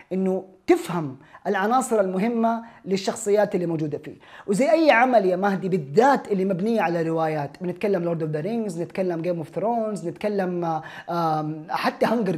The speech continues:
Games وغيرها. يعني، الروايات دي اللي تكون طويلة وفيها شخصيات كثير وفيها عالم خيالي، اللي تبغاه من البدايات يعرفك بالعالم،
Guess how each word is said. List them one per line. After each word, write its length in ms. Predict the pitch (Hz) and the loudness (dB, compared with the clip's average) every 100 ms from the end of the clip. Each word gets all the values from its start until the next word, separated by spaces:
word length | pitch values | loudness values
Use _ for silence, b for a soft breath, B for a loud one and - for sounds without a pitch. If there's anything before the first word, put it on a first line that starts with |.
| 139 | 2
Games 440 | 240 262 247 208 | 2 2 -2 -2
وغيرها. 600 | 175 156 220 240 170 185 B B B - | -2 -2 0 2 0 -2 B B B -4
يعني، 380 | 196 175 170 165 B B | -2 0 -2 -4 B B
الروايات 500 | 180 190 208 277 370 | 0 4 6 6 4
دي 320 | 220 170 226 143 | 2 0 0 -2
اللي 140 | 160 | -8
تكون 260 | - 269 285 | -4 -2 0
طويلة 520 | 226 208 240 185 - | 2 2 0 -2 -8
وفيها 220 | - 254 | -4 0
شخصيات 580 | 226 208 - 190 220 214 | 0 -4 -6 0 0 0
كثير 440 | - - 214 156 - | -4 -8 -6 -6 -8
وفيها 220 | - 262 | -2 2
عالم 460 | 202 170 247 208 175 | 4 6 4 4 0
خيالي، 680 | - 285 311 226 175 190 302 B B B _ | -2 4 8 8 6 0 -6 B B B _
اللي 140 | 339 330 | 0 2
تبغاه 420 | 320 247 302 294 | 4 4 4 4
من 180 | 214 311 | 4 4
البدايات 760 | 262 208 220 208 190 240 - - b b - | 4 4 4 6 4 2 0 -12 b b 4
يعرفك 560 | 285 415 427 285 - | 10 10 10 6 4
بالعالم، 480 | 214 214 185 196 302 | 4 4 2 0 -2